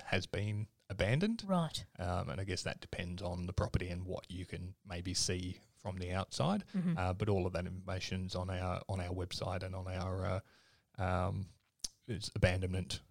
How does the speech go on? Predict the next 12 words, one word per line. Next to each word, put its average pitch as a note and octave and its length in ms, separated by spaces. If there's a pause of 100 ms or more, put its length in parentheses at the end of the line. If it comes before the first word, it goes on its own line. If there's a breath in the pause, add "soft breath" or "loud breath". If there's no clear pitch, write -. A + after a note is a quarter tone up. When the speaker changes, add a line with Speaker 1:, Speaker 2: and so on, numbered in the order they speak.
(120)
Speaker 1:
termination G2+ 560
notices A#2 500
that - 200
can F#2 180
then F2+ 260 (300)
progress G2+ 440
through. F#2 340 (500 soft breath)
Uh, F2+ 220 (200)
when F#2 200
in F2 120
doubt, F2 420 (460)
again, F2 340